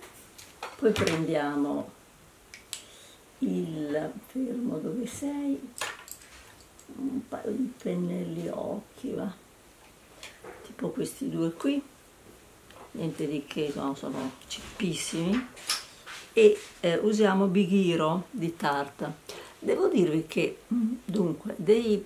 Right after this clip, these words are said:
mm, prodotti Tarte non mi hanno mai fatto impazzire. Eh, questo ha dei colori molto belli, questo è indubbio.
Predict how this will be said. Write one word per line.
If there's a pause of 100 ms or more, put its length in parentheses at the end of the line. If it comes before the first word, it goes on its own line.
mm,
prodotti
Tarte
non
mi
hanno
mai
fatto
impazzire. (1080)
Eh,
questo
ha
dei
colori
molto
belli,
questo
è
indubbio.